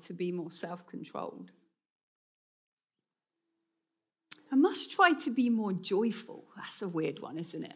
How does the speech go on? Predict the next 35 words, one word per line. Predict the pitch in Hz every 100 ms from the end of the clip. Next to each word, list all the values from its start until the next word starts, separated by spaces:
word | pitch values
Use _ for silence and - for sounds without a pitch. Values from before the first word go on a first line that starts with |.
| -
Like, | 180 190 180 - - - _ _ _ _ -
social | - 302 269 262 294 254
media | 220 247 208 180 131
puts | - - -
that | - -
in | 190
our | 180 180
face | - 160 160 -
all | 180
the | 180
time. | 180 160 170
Look | 190 262
at |
all | 240
these | 226 214 214
other | 214 196
people | - 233 220 - 165
who | 160 185
are | 185
full | - 196
of | 190 165
joy | 196 190 175
and | 160 175
having | 175 202 180 180
such | - - -
a |
great | 165 185 175
time. | - - - -
I | 208 208
must | 196 180 - -
try | 196 175
to | 170 175
be | 180
more | 180 170
joyful. | 180 156 170 185 - -